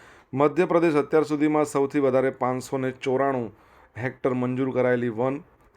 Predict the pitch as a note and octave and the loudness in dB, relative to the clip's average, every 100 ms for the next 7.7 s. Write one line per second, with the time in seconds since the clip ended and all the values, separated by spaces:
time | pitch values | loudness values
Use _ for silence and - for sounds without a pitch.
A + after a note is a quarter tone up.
0 | - A2 B2+ C3+ - A#2+ B2 A2+ A#2+ C#3 | -10 -6 -4 -4 -6 -8 -4 -2 0 2
1 | C#3 C#3+ C3 B2+ A2 A#2 B2+ B2+ B2+ B2 | 2 0 0 -2 -4 -2 0 0 -2 -4
2 | A#2+ A#2 B2 B2 A#2+ A#2 A2+ G#2+ A#2 B2 | -2 -2 -2 -4 -4 -4 -6 -6 -4 -4
3 | A#2+ B2 - C3 - _ - - - - | -4 -6 -10 -14 -18 _ -20 -20 -20 -20
4 | - C#3+ D3 D3 D3+ D3 - B2+ C#3+ C#3+ | 0 4 4 4 4 2 -2 -4 -2 -2
5 | C#3 C#3 - C#3 - - _ _ _ _ | 0 0 2 0 0 -8 _ _ _ _
6 | - C3 C#3 C#3+ C#3+ C3 B2 C3+ C3 A#2 | -4 -2 0 0 0 -2 -4 -8 -6 -8
7 | - C3+ C3 B2+ - C#3+ D#3+ | -4 -4 -4 -8 -6 -6 -6